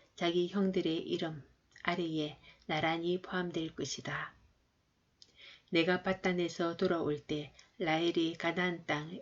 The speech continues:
에브라스를 얼마 남겨두지 않은 곳에서 세상을 떠났다.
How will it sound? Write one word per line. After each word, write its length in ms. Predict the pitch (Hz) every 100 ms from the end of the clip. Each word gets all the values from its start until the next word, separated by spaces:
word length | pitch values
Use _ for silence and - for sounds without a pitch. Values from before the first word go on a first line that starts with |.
| -
에브라스를 760 | 160 185 180 - 180 165 160 - -
얼마 300 | 151 160 180
남겨두지 600 | 185 180 180 175 165 170
않은 260 | 151 160 170
곳에서 500 | 156 - 147 147 147
세상을 520 | - 151 180 165 165
떠났다. 600 | 147 151 - - 147